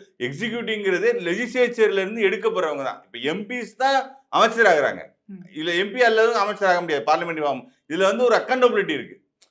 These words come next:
Speaker 1: நீ மக்கள்கிட்ட ஓட்டு வாங்கியிருக்க, நீ அமைச்சராகுற. எக்ஸ்பர்ட்டுங்கிறதுக்காண்டி மக்கள்கிட்ட ஓட்டே வாங்காம யாரோ மூணாவது மனுஷனை கொண்டு வந்து அமைச்சராக்குறான் பிரசிடென்ஷியல் ஃபார்ம்ல.
Speaker 2: ம்.
Speaker 1: அதை நோக்கி பி ஜே பி நாட்டை நகர்த்திட்டு போறாங்க.
Speaker 2: இப்போ இதனால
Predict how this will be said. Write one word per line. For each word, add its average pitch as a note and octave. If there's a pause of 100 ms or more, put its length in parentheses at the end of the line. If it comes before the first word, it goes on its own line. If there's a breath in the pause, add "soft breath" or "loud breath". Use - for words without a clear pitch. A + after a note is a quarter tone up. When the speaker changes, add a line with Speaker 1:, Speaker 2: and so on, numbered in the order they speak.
Speaker 1:
நீ B2
மக்கள்கிட்ட F3+
ஓட்டு F3+
வாங்கியிருக்க, D#3
நீ F3+
அமைச்சராகுற. D3+ (1000)
எக்ஸ்பர்ட்டுங்கிறதுக்காண்டி A3 (300)
மக்கள்கிட்ட A3
ஓட்டே G#3+
வாங்காம G3+
யாரோ F#3+
மூணாவது G3+
மனுஷனை F3
கொண்டு F3
வந்து G3+ (180)
அமைச்சராக்குறான் D3+ (260)
பிரசிடென்ஷியல் D3+
ஃபார்ம்ல. A2 (180)
Speaker 2:
ம். G3
Speaker 1:
அதை E3+
நோக்கி A#3
பி F#3
ஜே F#3+
பி E3 (180)
நாட்டை C#3
நகர்த்திட்டு C3+
போறாங்க. G2 (240)
Speaker 2:
இப்போ B3+
இதனால C4